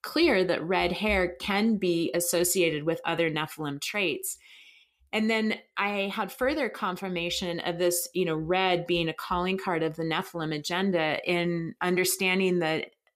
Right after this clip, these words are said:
uh, meaning of the name Rothschild.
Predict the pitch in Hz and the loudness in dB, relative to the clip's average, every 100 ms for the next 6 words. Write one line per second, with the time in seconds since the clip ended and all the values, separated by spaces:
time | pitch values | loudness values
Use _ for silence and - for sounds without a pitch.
0 | - 165 151 170 196 220 208 180 170 170 | -8 -6 -4 0 2 2 2 0 -2 -2
1 | 160 151 147 165 185 190 - - 156 120 | -2 -2 0 2 2 -2 -10 -8 -6 -4
2 | - - | -6 -8